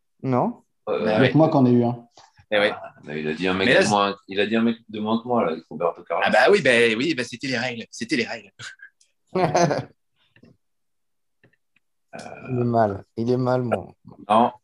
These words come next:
Speaker 2: euh, Schneider.
Speaker 1: Mais
Speaker 3: Bernd
Speaker 1: non.
Speaker 4: Ah, je l'ai,
Speaker 3: Schneider.
Speaker 4: je l'ai déjà dit, je l'ai déjà dit.
Speaker 1: Déjà dit.
Speaker 3: Bernd
Speaker 4: Je l'ai
Speaker 3: Schneider.
Speaker 4: déjà dit.
Speaker 3: Non.
Speaker 2: Mais non, arrête.
Speaker 3: Non, non, non. Bernd Schneider,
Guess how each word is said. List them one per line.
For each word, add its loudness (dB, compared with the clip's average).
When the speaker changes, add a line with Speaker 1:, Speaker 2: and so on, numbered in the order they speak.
Speaker 2:
euh, -2
Schneider. 0
Speaker 1:
Mais 4
Speaker 3:
Bernd 6
Speaker 1:
non. 0
Speaker 4:
Ah, 0
je 0
l'ai, 4
Speaker 3:
Schneider. 4
Speaker 4:
je -2
l'ai 4
déjà 2
dit, 2
je -10
l'ai -6
déjà -12
dit. -10
Speaker 1:
Déjà 0
dit. -6
Speaker 3:
Bernd -2
Speaker 4:
Je -8
l'ai 0
Speaker 3:
Schneider. 0
Speaker 4:
déjà -10
dit. -20
Speaker 3:
Non. -6
Speaker 2:
Mais -8
non, -6
arrête. -2
Speaker 3:
Non, -2
non, -6
non. -8
Bernd 0
Schneider, 2